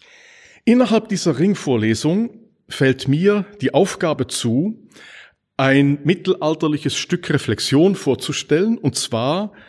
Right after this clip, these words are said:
die Schrift Bonaventuras mit dem Titel De Reductione Artium ad Theologiam, über die Rückführung der Artes, was das genauer ist, werden wir noch sehen, auf Theologie.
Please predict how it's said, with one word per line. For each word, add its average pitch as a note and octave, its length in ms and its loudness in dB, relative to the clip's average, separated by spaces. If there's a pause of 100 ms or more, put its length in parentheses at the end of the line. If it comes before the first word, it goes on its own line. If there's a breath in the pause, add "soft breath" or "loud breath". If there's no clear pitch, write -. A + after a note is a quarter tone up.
(200 loud breath)
die A#2+ 80 2
Schrift - 500 -2
Bonaventuras C3 840 0
mit D3 180 0
dem A2 180 -2
Titel F#3+ 500 0 (560 loud breath)
De D3 380 2
Reductione C#3 1040 0
Artium G3+ 880 -2 (280 loud breath)
ad - 280 -2
Theologiam, A#2 840 0 (720 soft breath)
über A#2+ 180 0
die A2+ 140 -2
Rückführung G3+ 840 0 (180)
der B2+ 300 2 (220)
Artes, F#3 1120 -2 (340)
was B2 160 -6
das - 160 -6
genauer A2+ 380 -2
ist, D#3 180 -4
werden A#2+ 240 -4
wir A2 80 -2
noch F2+ 160 -8
sehen, D3+ 480 2 (380 loud breath)
auf C#3+ 260 0
Theologie. B2+ 680 -2